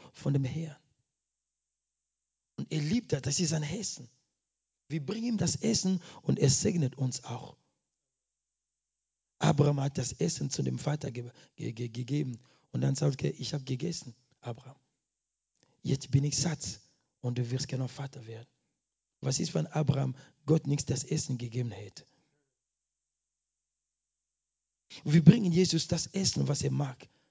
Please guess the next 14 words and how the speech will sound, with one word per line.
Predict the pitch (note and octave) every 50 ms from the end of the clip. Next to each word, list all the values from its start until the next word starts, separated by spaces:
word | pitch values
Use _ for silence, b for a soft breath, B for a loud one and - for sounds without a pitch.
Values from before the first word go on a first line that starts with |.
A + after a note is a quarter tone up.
| _ _ _ _
Lobpreis | - C3 D3+ D#3+ D3+ - C3 C3 C#3 C3 -
ist | C3+ - - -
Anbetung | - D3+ D#3+ D3 B2+ C#3+ C#3 C3+ - - B2+ - - _ _ _ _ _ _ _ _ _ _ _ _ _ _ _ _ _ _ _ _ _ _ _ _ _ _ -
mit | C#3 -
unserem | - - C#3+ - - C#3
Herzen. | C3 B2+ D3 D#3 D3 - - - - - _ _ _ _ _ _ _ _ _ _ _ _ _ _ _ _ _ _ _ _
Und | - C3+ C3+ C3+ B2+ - - - _ _ _ _ _ _ _ _ _ _ _ _ _ _ _ _ _ _ _ _ -
er | -
segnet | A#2+ - - C3 B2+ C3 B2+ A#2 -
uns. | - - - - - - - _ _ _ _ _ _ _ _ _ _ _ _ _
Er | - B2
gibt | A2+ A#2+ C3 - -
uns | - C3 C3
Friede, | - - - - D#3 D3 C3+ C3 -